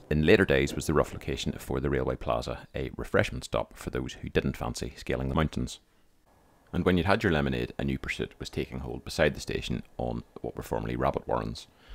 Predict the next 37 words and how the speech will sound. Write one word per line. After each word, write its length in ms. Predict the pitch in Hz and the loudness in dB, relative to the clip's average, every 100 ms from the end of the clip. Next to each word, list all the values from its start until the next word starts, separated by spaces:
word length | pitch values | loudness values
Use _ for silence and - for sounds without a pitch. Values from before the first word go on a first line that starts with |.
| - - - - - | -18 -20 -20 -8 4
Although 160 | 135 170 | 8 12
golf, 300 | 104 104 - | 12 12 8
or 100 | 90 | 8
at 60 | |
least 180 | 76 82 | 8 2
a 40 | - | 4
basic 280 | 82 - | 4 4
form 240 | - 76 64 | 2 4 4
of 120 | 67 | 2
it, 160 | - - | 0 -4
had 220 | 76 67 | -6 -2
been 300 | 65 65 65 | 0 0 -2
played 260 | - 69 58 | 2 2 2
in 80 | |
this 100 | 60 | -4
site 260 | - - - | -4 -4 -4
for 160 | - 52 | -10 -4
a 40 | |
while, 400 | 65 62 73 80 - | 0 2 0 -4 -6
in 220 | 69 65 - | -2 0 2
eighteen 260 | 92 - | 0 2
eighty-nine 400 | 73 67 62 62 - | 0 0 0 -2 -4
a 60 | |
group 220 | - - - | -4 -6 -4
of 80 | |
gentlemen 420 | - 76 50 60 76 | 0 2 0 -6 -6
made 200 | 62 62 | -6 -6
use 180 | 64 - | -6 -6
of 200 | - - | -8 -2
the 60 | 73 | 4
new 180 | 202 | 4
railway 300 | 71 58 57 | 4 2 -2
line 280 | 55 57 62 - | -4 -4 -4 -6
to 60 | |
form 320 | - 64 62 55 | -4 -2 -2 -2
the 80 | 60 | -4
Royal 300 | 64 64 | 0 -2